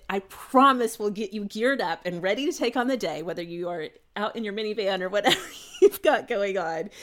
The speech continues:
It's such a great song. Also, the video is so fun. It's really weird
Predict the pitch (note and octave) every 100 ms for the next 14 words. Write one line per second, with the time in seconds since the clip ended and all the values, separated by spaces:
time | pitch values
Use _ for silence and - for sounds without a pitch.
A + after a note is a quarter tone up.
0 | - - C#4 C#4+ F#4+ G4 E4+ D#4+ - G#3+
1 | F#3+ F#3+ - - B3+ D4+ E4 C4 B3 C4+
2 | B3 C4+ F#4+ F#4+ C4 B3+ - G3+ - F3
3 | F#3+ G3+ G3 G3+ B3 A#3 A3 G#3+ F#3 G3+
4 | G#3 F3 D3 C#3+